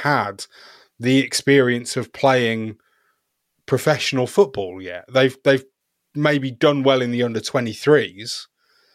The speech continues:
for a Premier League side, but in Premier League Two or whatever it's called, but they've not actually come and played competitive football where y-, you know, wins actually mean bonuses get paid and, you know,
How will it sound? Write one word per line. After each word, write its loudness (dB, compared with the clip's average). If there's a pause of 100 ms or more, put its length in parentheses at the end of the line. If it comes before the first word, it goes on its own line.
(160)
for 2
a -12
Premier -2
League -12
side, -14 (480)
but 4
in -8
Premier -2
League -8
Two -4
or -10
whatever -12
it's -16
called, -20 (560)
but 0
they've 4
not 2
actually 0
come 2
and -2
played 0
competitive -6
football -6
where -2 (520)
y-, -12
you -4
know, -4
wins 0 (100)
actually -4
mean -4 (140)
bonuses -4
get -16
paid -14 (100)
and, -14
you -14
know, -14